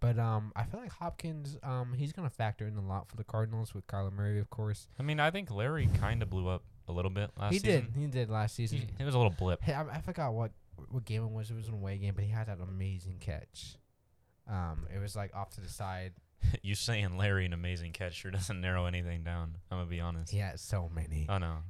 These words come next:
Speaker 1: He
Speaker 2: Well,
Speaker 1: did.
Speaker 2: when you're, like, almost forty, and
Speaker 1: Yeah.
Speaker 2: you got a lot of film.
Speaker 1: Especially, but, like, when he is, especially last season, when he made that one catch, knowing at the age he's at, knowing where he's in his career, boom, like, everyone's, like,
Speaker 2: Mm-hmm.
Speaker 1: thought it was amazing after they've seen so million ti-,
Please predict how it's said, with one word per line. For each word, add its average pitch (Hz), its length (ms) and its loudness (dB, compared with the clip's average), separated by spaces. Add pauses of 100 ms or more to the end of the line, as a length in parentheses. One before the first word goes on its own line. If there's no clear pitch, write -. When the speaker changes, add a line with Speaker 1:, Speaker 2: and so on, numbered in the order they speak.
Speaker 1:
He 90 100 -10 (160)
Speaker 2:
Well, 120 100 6
Speaker 1:
did. 139 40 6
Speaker 2:
when 156 100 6
you're, 151 160 6
like, 135 260 4 (220)
almost 104 320 -2
forty, 82 480 2 (200)
and 123 100 6
Speaker 1:
Yeah. 107 180 8 (180)
Speaker 2:
you 113 160 -2
got 123 160 4
a 101 60 6
lot 98 220 4
of 85 100 0
film. 87 320 -4 (140)
Speaker 1:
Especially, 151 840 4 (140)
but, 160 160 6
like, 160 160 4
when 160 140 -2
he 180 100 0
is, 180 160 -2 (240)
especially 214 400 0
last 135 300 4
season, 113 240 -2
when 139 80 4
he 190 100 4
made 170 260 2
that 147 200 4
one 143 160 4
catch, - 440 0
knowing 147 300 4
at 131 140 0
the 92 160 -4
age 127 240 2
he's 120 240 2
at, 117 180 4
knowing 147 260 2
where 139 120 4
he's 120 280 2 (280)
in 135 120 0
his 123 200 4
career, 113 460 2 (1400)
boom, 117 300 4
like, 110 140 -10
everyone's, 151 380 -8
like, 120 140 0
Speaker 2:
Mm-hmm. 101 80 0
Speaker 1:
thought 131 160 2
it 127 40 -2
was 110 120 -4
amazing 110 560 -2
after 120 280 -6
they've 110 140 -4
seen 131 260 -2
so 151 220 2
million 147 400 4
ti-, 131 140 -2